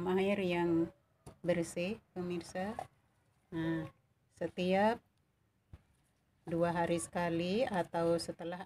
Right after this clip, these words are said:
airnya kotor, pemirsa bisa mengganti airnya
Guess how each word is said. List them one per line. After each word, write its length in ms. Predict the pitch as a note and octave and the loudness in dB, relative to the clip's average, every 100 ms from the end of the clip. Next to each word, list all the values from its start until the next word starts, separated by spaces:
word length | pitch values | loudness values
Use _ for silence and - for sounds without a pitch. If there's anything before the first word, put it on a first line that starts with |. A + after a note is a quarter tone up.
| F#3+ | -8
airnya 720 | E3+ E3 D#3+ E3 E3 E3 D#3+ - _ _ _ _ | -6 -6 -8 -8 -8 -8 -10 -16 _ _ _ _
kotor, 480 | E3+ E3 F3 G3 A#3+ - - | -4 -4 -6 -8 -8 -8 0
pemirsa 560 | E3 E3 - - F3+ | 2 2 0 -2 -2
bisa 560 | E3+ D#3 - F3+ F3+ F#3 - _ - | -2 -4 -2 0 0 -2 -8 _ -2
mengganti 560 | E3+ E3 D#3+ D#3 D#3+ E3+ | 4 4 4 2 0 0
airnya 640 | F3 D#3+ D#3 - E3 E3+ | 0 0 0 0 0 0